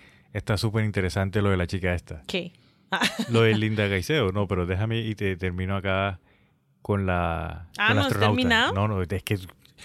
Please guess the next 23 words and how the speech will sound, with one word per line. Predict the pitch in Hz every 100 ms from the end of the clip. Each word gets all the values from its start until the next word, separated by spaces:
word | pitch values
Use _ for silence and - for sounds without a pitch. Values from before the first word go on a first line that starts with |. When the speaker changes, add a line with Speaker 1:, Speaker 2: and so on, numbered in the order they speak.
| - -
Speaker 1:
eh, | 151 190 170 127 127
siempre | 113 104 -
te | 85
me | 98 107
adelantas, | 98 98 143 -
pequeño | - 113 95
saltamonte. | 95 92 92 90 85
Speaker 2:
Ay, | 131 85
perdón, | 131 180 185 220 262 277
es | 247
que | 233
a |
mí | 233 233
me |
gusta | 233 233 233
viajar | 226 208
al | 185
futuro. | 175 190 175 - _ 226 -
Speaker 1:
Pero | 110 104
demasiado, | 92 85 - 117 185 165
marica, | 98 92 82
Speaker 2:
<laughs> | -
Speaker 1:
calmación. | 98 90 82 113 85